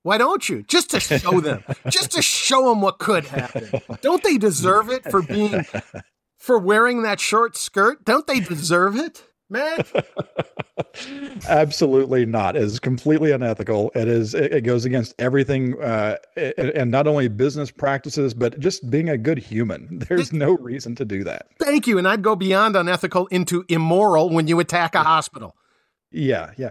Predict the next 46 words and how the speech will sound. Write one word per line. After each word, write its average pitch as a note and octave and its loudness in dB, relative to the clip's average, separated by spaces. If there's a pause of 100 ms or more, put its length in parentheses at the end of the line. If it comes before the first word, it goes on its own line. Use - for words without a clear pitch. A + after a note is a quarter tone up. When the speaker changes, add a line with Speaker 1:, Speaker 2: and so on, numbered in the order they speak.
(260)
Speaker 2:
Because D3+ 2
in D3+ -4
this D3+ -2
case, C3+ 0
yeah, C3 2
the A#2+ -2
hospital D#3+ -2
that C3+ 0
got B2 0
attacked, C3+ -6
they, D3 0
they D3 0
actually B3 -2
had C#3+ -2
some B2+ -6
life-saving D3 -2
equipment B2 -6
shut A2+ -4
down, F#2+ -8
if F#2+ -12
I G#2+ -4
remember, A2+ -4
if A#2+ -4
I - 0
read A#2 0
the A#2+ -2
article D3 0
right. D#3 -2 (160)
Speaker 1:
No, A3 4
they F3 0
said F3+ -4
they D3 0
could F3 -2
have. F#2 -10
The, D3+ 0
Speaker 2:
Oh, C3+ 0
okay, A2 -4
okay. A#2+ -4 (280)
Speaker 1:
the, G#3+ 0
the F3+ -2
F F#3 0
B F3+ -2
I B2 0
in C3+ -2
its B2 -2 (220)
wonderful D3+ 0